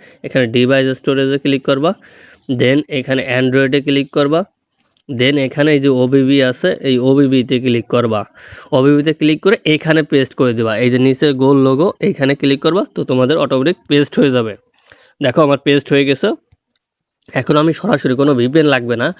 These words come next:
এখন আমি সরাসরি ফ্রি ফায়ার গেমে ঢুকে যাব। তো এখানে ওকে চাপে ওকে করে দিবা। Then এখানে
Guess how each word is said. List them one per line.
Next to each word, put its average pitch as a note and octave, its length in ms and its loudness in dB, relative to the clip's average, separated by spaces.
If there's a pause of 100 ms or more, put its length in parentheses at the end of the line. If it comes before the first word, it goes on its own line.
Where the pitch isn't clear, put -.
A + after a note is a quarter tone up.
(320)
এখন - 200 -4
আমি D#3 100 0 (120)
সরাসরি C#3+ 460 -2
ফ্রি C3+ 200 0
ফায়ার C#3+ 220 -6
গেমে A#2+ 240 -4
ঢুকে A#2 220 -8
যাব। G#2 100 -8 (380)
তো - 120 -20
এখানে C#3 180 -2 (100)
ওকে D3 220 -2
চাপে D3 280 -2
ওকে C#3+ 220 -8
করে C#3 200 0
দিবা। D3+ 140 0 (460)
Then C3 240 0
এখানে C#3+ 180 -2